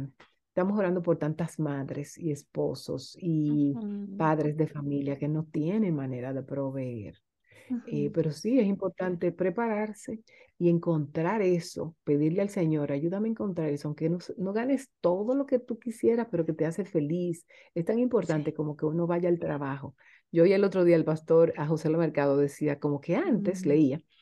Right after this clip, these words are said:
Speaker 1: eh, la gente no tenía que ir, eh, no se le importaba que si era de, contento, que tú ibas a trabajar o no, sino que tú ibas a
Speaker 2: Ujú.
Speaker 1: trabajar como, eh, porque había que trabajar.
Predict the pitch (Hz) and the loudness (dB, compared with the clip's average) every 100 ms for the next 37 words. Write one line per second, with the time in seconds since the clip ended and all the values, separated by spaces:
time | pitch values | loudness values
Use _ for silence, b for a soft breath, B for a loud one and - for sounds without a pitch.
0 | b b b _ 175 180 180 202 214 269 | b b b _ 4 4 6 4 6 6
1 | 269 233 226 220 208 208 214 220 202 190 | 6 4 4 4 4 6 6 4 4 2
2 | 185 175 180 175 180 180 220 220 214 170 | 2 2 0 0 0 2 4 4 2 0
3 | 214 220 175 175 170 202 190 B B B | 2 0 0 2 2 0 -4 B B B
4 | 160 160 170 160 160 - 165 147 214 302 | -10 -4 0 0 0 0 0 4 4 4
5 | 165 170 185 202 214 175 185 202 175 285 | 2 2 2 2 2 2 2 0 0 -2
6 | 392 - _ _ b - 185 190 175 185 | -6 -10 _ _ b -4 0 2 2 2
7 | 196 226 226 214 190 180 190 202 180 175 | 2 2 2 2 2 0 -2 0 0 0
8 | 156 151 143 156 _ _ _ _ - 175 | 0 -4 -6 -10 _ _ _ _ -4 2
9 | 175 170 160 147 131 131 143 - _ _ | 6 6 6 4 2 -2 -6 -10 _ _
10 | _ _ _ 208 196 185 233 359 220 160 | _ _ _ 4 6 8 8 6 4 4
11 | 123 131 | 2 -6